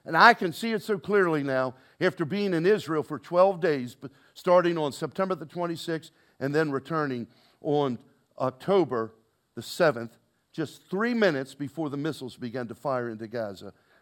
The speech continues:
and later Tel Aviv. I went in, baptized many, many people while we were there. I was one of six pastors,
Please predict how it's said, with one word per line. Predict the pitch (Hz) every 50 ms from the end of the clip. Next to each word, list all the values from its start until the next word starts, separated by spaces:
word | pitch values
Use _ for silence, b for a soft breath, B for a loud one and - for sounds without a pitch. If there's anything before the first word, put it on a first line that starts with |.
| _
and | - 123 131 127
later | 143 143 123 123
Tel | 110 - 135 120 113
Aviv. | 107 113 117 107 98 95 92 _ _ _ _ _ _ _ _ _ _ _ _ _ _ _ _ _ _ _ _
I | - 160 202 208
went | 196 202 208 208
in, | 220 226 233 220
baptized | 175 165 202 208 208 208 - - 190 165 151 143 117 156
many, | 190 185 - 214 208
many | 202 202 202 196 196
people | 151 - 220 208 156 175 156
while | 135 139 139 139
we | 139 143 151
were | 147 160
there. | 147 165 170 151 123 101 - _ _ _ _ _ _ _ _ _ _ _
I | - -
was | 139 135 139 120 139
one | 170 165 151
of | 131 -
six | - 196 196 - -
pastors, | - - 190 190 180 151 - - - 120 117 117 -